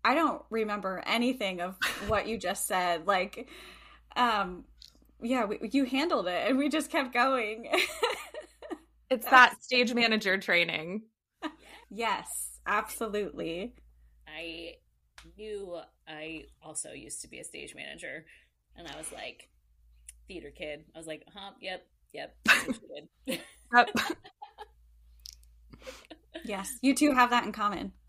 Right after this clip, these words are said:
Speaker 3: Yes. Um, and I think being a stage manager, something that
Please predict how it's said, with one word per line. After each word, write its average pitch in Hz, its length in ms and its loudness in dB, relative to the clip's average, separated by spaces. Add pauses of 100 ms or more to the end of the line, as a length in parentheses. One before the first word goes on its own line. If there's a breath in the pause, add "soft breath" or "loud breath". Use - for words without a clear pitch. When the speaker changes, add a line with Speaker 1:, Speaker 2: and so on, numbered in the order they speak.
(160)
Speaker 3:
Yes. - 500 -14 (460 soft breath)
Um, 165 380 -8 (120)
and 185 100 -10
I 196 60 -8
think 254 340 -10 (640)
being 247 280 -8
a 208 60 -6
stage 185 420 -8
manager, 165 500 -10
something 165 400 -12
that 160 340 -8